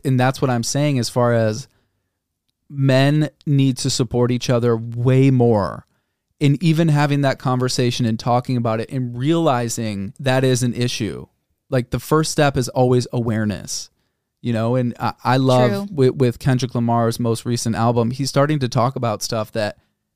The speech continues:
Speaker 1: men never have talked about. And that's why it's gotten so much critical acclaim, because of the messages in what he's pushing is about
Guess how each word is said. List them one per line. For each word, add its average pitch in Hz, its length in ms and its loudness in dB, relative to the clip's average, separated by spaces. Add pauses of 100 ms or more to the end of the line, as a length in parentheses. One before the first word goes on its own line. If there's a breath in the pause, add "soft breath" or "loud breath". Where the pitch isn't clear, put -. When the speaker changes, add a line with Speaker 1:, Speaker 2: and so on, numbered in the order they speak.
Speaker 1:
men 113 400 0
never 123 400 0
have 123 220 -4
talked 135 320 -4
about. 90 360 -6 (300)
And 123 140 0
that's 131 200 0
why 143 140 2
it's 135 140 -2
gotten 127 280 -2
so 123 240 -4
much 123 280 -4
critical 120 420 -4
acclaim, 135 460 -4
because 120 320 -4
of 113 100 -6
the 120 80 -8
messages 117 880 -4 (560)
in 123 220 0
what 131 160 2
he's 123 180 -4
pushing 139 460 -4
is 117 120 -4
about 117 320 -6